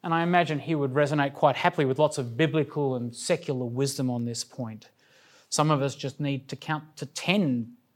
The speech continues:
before we say anything. Remembering James's earlier instruction, "Be quick to listen and slow to speak." Friends of mine have a poster like this around their dinner table, training their kids over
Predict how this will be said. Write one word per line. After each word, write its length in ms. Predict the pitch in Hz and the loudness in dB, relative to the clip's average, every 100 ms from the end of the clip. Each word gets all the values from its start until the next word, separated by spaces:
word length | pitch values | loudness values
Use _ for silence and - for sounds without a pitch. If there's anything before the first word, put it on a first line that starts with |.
| - | -10
before 320 | 135 - 143 | -10 -4 -4
we 100 | 135 | -2
say 520 | - 147 139 135 131 - | 0 2 2 0 -8 -6
anything. 680 | 190 277 240 - 123 - 107 _ _ _ _ _ _ - | 0 2 2 -2 -10 -10 -20 _ _ _ _ _ _ -6
Remembering 380 | 147 143 131 131 | 0 2 4 4
James's 380 | 151 139 127 139 | 4 2 2 2
earlier 240 | 135 131 | 4 2
instruction, 540 | 127 - 143 - 123 117 | 0 0 0 0 -8 -6
"Be 140 | 131 | -8
quick 440 | - - 196 202 | -8 2 2 2
to 100 | - | -6
listen 640 | 135 170 180 - 127 98 - _ _ _ - _ - | 0 2 2 0 -2 -6 -20 _ _ _ -20 _ -16
and 120 | 117 | -12
slow 840 | - - - 131 147 196 180 131 107 | -8 -6 -6 2 6 8 8 6 0
to 220 | - 117 | -10 -8
speak." 680 | - - 107 107 - - - _ _ _ _ _ _ _ _ _ _ - - - | -8 -8 -12 -12 -20 -20 -20 _ _ _ _ _ _ _ _ _ _ -20 -20 -4
Friends 160 | - 147 | 0 0
of 60 | 156 | 2
mine 180 | 165 | 4
have 100 | 160 | 6
a 60 | 156 | 4
poster 340 | - 185 180 | 6 4 6
like 260 | 165 160 - | 8 8 8
this 180 | 190 180 | 2 4
around 280 | 165 170 160 | 4 4 4
their 120 | 170 | 2
dinner 300 | 139 208 311 | 4 2 2
table, 400 | - 160 135 127 | 4 4 4 2
training 260 | 180 170 | 4 4
their 120 | 165 160 | 4 0
kids 300 | 220 190 175 | 2 6 6
over 280 | 165 170 | 6 4